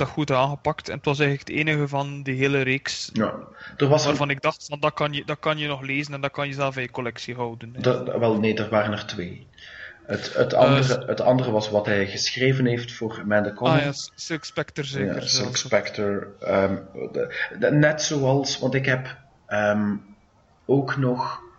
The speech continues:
Speaker 2: eh, gelezen The Comedian, eh, en Brian Azzarello en, ehm, die ene van, van J G Jones, maar ik kan er niet meer op komen welke dat was.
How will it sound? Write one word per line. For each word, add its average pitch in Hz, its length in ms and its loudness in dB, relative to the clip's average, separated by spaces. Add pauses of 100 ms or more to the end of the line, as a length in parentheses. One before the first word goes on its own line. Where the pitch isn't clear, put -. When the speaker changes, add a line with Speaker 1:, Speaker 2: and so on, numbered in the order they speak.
(140)
Speaker 2:
eh, 101 260 -2 (100)
gelezen 117 960 0 (880)
The 131 120 2
Comedian, 175 1200 4 (1000)
eh, 101 440 0
en 123 140 0
Brian 113 300 4
Azzarello 113 840 0 (220)
en, 107 560 0
ehm, 104 540 -4 (1900)
die 110 240 0
ene 120 180 2
van, 101 360 0
van 104 280 -4
J 110 200 0
G 92 220 -4
Jones, 98 460 -4
maar 85 120 -14
ik - 60 -16
kan 101 120 -10
er 101 100 -6
niet 101 160 -4
meer 101 120 -6
op 101 140 -8
komen 98 220 -4
welke 98 200 -6
dat 87 200 -12
was. - 480 -10